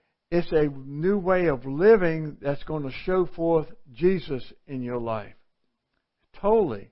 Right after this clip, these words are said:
completely. Paul the Apostle was,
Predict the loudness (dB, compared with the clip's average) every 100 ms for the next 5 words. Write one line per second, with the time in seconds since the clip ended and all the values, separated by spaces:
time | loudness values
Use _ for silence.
0 | _ -12 -10 -4 -2 -2 -6 -16 -20 _
1 | _ _ _ _ _ _ _ _ _ _
2 | _ _ _ -2 2 2 2 4 2 2
3 | 0 0 0 -2 0 0 -2